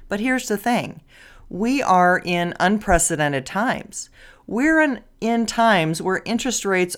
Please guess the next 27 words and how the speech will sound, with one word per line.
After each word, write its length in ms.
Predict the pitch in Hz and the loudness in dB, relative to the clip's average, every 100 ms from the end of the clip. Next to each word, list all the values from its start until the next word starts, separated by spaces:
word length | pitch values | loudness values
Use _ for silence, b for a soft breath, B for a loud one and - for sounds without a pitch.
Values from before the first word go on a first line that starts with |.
| - | 0
are 160 | 165 | 0
so 640 | 160 - - 226 240 233 - | 0 0 4 4 4 0 -4
low 680 | 185 202 269 175 123 131 160 B B B | -6 2 6 6 4 0 -6 B B B
that 160 | 208 233 | 0 2
it's 240 | 220 214 | 0 -4
difficult 800 | 180 196 247 320 311 - 208 190 | -12 -2 -2 0 -2 2 2 2
to 200 | - - | -4 -4
even 460 | 214 214 220 214 160 | -4 0 2 2 0
get 400 | 190 247 349 - | 2 4 4 2
a 120 | 180 | 0
three 300 | 175 175 180 | 0 0 0
percent 540 | 175 170 - 160 147 - | 0 -4 0 2 2 0
rate 260 | 151 156 147 | -2 0 0
of 60 | |
return 400 | 139 135 147 143 | -2 -2 -4 -4
anymore. 640 | 131 127 123 123 - - B B B B | -4 -4 -4 -4 -4 -6 B B B B
And 180 | 208 196 | 0 4
that 280 | 208 311 - | 6 6 2
means 320 | 175 165 170 | -2 -2 0
that 160 | 190 - | -2 0
you're 120 | 180 | -2
going 320 | 180 196 214 | 0 0 0
to 100 | 226 | -2
be 320 | 185 185 170 | 0 0 -2
invading 680 | 175 170 143 156 147 156 165 - | -2 -2 0 -2 -2 -4 -6 -10
principal, 880 | - 240 370 - - 110 78 - B B B - | -6 -4 -2 -4 -4 -4 -4 -8 B B B -6
because 560 | 214 214 214 185 180 | -6 2 6 6 4